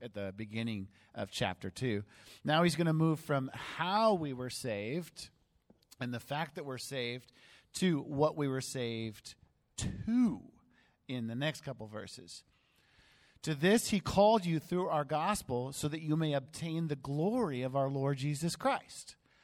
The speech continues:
So then, brothers, stand firm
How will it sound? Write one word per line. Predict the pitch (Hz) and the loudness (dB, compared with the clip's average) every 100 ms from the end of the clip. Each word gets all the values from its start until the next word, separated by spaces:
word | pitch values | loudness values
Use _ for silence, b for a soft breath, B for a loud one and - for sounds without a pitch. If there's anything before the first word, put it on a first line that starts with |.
| b | b
So | - - 202 202 | -8 4 6 6
then, | 185 175 | 6 2
brothers, | 160 208 240 170 156 - - | 4 4 4 4 2 -2 -8
stand | - - - 208 220 233 247 226 - | -4 -2 -2 -2 -2 2 2 0 -2
firm | - 254 233 156 139 160 | -2 2 4 4 2 0